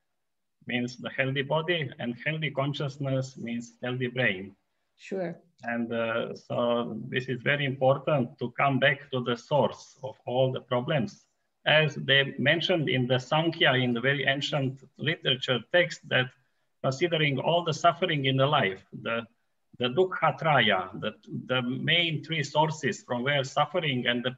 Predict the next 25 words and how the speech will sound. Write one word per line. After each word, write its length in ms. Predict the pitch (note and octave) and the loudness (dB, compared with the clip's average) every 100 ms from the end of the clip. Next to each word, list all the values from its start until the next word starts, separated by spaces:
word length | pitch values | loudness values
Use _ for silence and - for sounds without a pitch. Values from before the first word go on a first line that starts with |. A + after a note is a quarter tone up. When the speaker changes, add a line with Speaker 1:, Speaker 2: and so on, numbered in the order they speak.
| - | -2
Speaker 1:
pain 400 | D#3+ C#3 A#2 G#2 | 0 2 0 -6
and 140 | B2 A2+ | -8 -6
the, 140 | A#2 - _ | -8 -12 _
and 280 | B2 B2 A#2 | -6 -6 -4
the 320 | A#2+ A#2 A2 - _ - | -4 -4 -6 -12 _ -4
illness 400 | F3+ D3 A2+ - | -2 -2 -4 -4
can 220 | B2+ A#2+ | -4 -2
come 260 | B2+ E3 D#3+ | 0 -2 -2
to 80 | C3 | -6
our 320 | - B2+ B2+ | -4 -2 -2
life, 320 | D#3 C#3 F#2 - _ _ _ _ B2 | 0 0 -2 -8 _ _ _ _ -4
either 300 | C#3+ D#3+ E3 - | -2 -2 -4 0
our 320 | C#3+ D#3 C#3 D3 | 2 2 0 -4
psych-, 260 | D#3 - - | -6 -6 -4
psychosomatic 1000 | E3 D#3+ D3 C3 C3 B2+ D3 F#3 D3+ - _ _ - | -2 -2 -4 -4 -2 -2 0 0 -2 -8 _ _ -2
or 180 | C#3+ D#3 | 0 0
from 160 | D3+ D3 | -2 -2
the 60 | C#3 | -2
environment 760 | C3 B2+ D3 D#3+ D3+ C3+ A#2+ - | 0 2 2 2 -2 -2 -4 -6
or 180 | B2 | -8
from 240 | - C3 C3 | -4 -4 -2
all 340 | D#3+ F3+ F#3 | 0 2 2
the 220 | E3 D#3 - _ _ _ - | 0 -4 -6 _ _ _ -6
possible 420 | E3+ F3 D3+ C#3 | -4 -4 -2 -2
angles, 520 | - F#3 D#3 D3 D3 | 0 2 2 0 -4